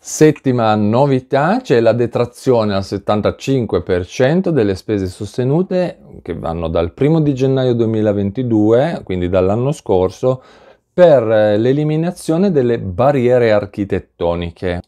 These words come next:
E ottavo punto, quello che magari forse interessa di più a tutti quanti, c'è la riduzione della detrazione al sessanta per cento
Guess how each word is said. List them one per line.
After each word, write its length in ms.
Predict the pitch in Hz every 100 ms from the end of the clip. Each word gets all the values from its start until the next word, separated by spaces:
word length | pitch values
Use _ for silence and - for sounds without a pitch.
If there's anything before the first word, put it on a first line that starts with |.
| _
E 340 | - 139 135 117
ottavo 600 | 110 - 117 110 104 101
punto, 920 | 101 98 98 101 - 131 160 196 185
quello 240 | - 101 98
che 160 | 101
magari 320 | 98 95 101 98
forse 320 | 104 95 98
interessa 800 | 92 98 95 92 95 92 90 90
di 140 | 92
più 220 | - 117
a 100 | 98
tutti 280 | 98 139 220
quanti, 460 | 214 69 80 - 107
c'è 220 | - 87
la 260 | 90 104 107
riduzione 960 | 120 127 143 143 - 107 95 85 87
della 240 | 95 104 113
detrazione 880 | 117 113 117 - - 101 82 73 -
al 180 | 92
sessanta 600 | 90 104 - 135 90 80 87
per 160 | 123
cento 520 | - 156 156 185 175